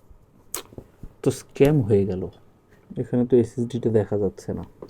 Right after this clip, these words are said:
গোপনে কিছু বিদেশে পাচার করতে চাইলে একটা স্লট দেওয়া আছে। তার মানে এটার এসএসডি যদি আপনি আপগ্রেড করতে চান, তাইলে আপনার অপশন হচ্ছে থান্ডারবোল্ট দিয়ে পোর্টেবল এসএসডি ব্যবহার করা,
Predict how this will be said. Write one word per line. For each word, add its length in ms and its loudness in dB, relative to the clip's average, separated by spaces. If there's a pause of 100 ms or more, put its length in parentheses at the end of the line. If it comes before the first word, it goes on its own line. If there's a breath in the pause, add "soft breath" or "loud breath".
গোপনে 420 8
কিছু 260 4
বিদেশে 340 4
পাচার 340 0
করতে 300 -2
চাইলে 280 4
একটা 180 -6
স্লট 300 0
দেওয়া 260 2
আছে। 200 -10 (220)
তার 140 4
মানে 280 8
এটার 460 6 (460)
এসএসডি 380 2
যদি 200 6
আপনি 340 2
আপগ্রেড 320 4
করতে 280 0
চান, 240 0 (220)
তাইলে 260 2
আপনার 240 0
অপশন 300 -2
হচ্ছে 540 -4
থান্ডারবোল্ট 560 6
দিয়ে 300 2 (160)
পোর্টেবল 380 2
এসএসডি 280 -2
ব্যবহার 300 0
করা, 240 -6